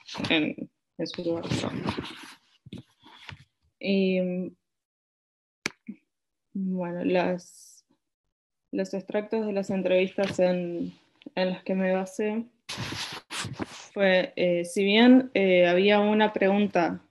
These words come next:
eh, ap-, que apuntaba al, al lado laboral en la entrevista, se apuntaba para el lado de,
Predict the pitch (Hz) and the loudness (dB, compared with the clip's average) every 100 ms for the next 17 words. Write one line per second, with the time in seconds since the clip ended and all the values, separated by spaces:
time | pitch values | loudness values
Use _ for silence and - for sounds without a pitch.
0 | _ - - 175 175 170 170 190 - 180 | _ -12 -4 -2 0 -2 -4 -4 -4 -4
1 | - - 190 185 185 180 190 202 185 160 | -6 -8 -2 -2 0 2 6 8 6 4
2 | - 175 165 165 165 - 180 175 180 185 | 0 -2 0 -2 -2 -6 -4 0 2 2
3 | 185 180 180 185 190 185 180 185 190 202 | 2 4 4 8 8 8 4 0 0 4
4 | 202 202 - 202 220 - _ _ _ - | 4 4 2 0 0 -4 _ _ _ -20
5 | _ _ _ - 180 190 180 185 190 196 | _ _ _ 0 2 2 4 6 6 6
6 | 185 185 185 190 185 185 185 226 | 6 6 6 6 6 6 4 0